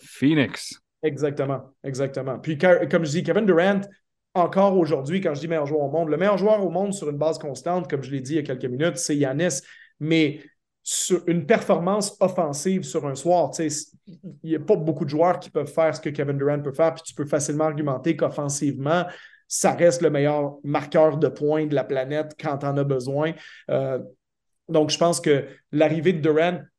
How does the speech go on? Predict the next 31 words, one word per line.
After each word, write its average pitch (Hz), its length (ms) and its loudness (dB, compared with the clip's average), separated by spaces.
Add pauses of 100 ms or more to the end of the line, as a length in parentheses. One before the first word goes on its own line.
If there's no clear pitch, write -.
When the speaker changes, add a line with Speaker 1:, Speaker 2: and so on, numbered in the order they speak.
(120)
Speaker 2:
peut 190 260 2
tout 175 160 -12
changer. 151 480 0
Maintenant, 151 220 -2
ils 151 160 -4
ont 139 80 -4
joué 143 160 -4
qu'un 143 180 -4
seul 135 240 -2
match, 147 340 -2
c'était 131 120 -8
contre 135 200 -8
les 139 80 -4
Hornets, 131 580 -4
euh, 120 340 -6
depuis 127 280 -10
qu'il 139 140 -8
est 135 60 -10
arrivé. 131 320 0
Donc, 131 220 -4
on 135 60 -6
n'a 135 100 -4
pas 147 120 -2
encore 143 260 -2
réellement 143 440 0
vu, 170 200 -2
mais 143 180 -2
on 147 140 -4
peut 196 220 2
supposer 160 720 0
que 151 240 2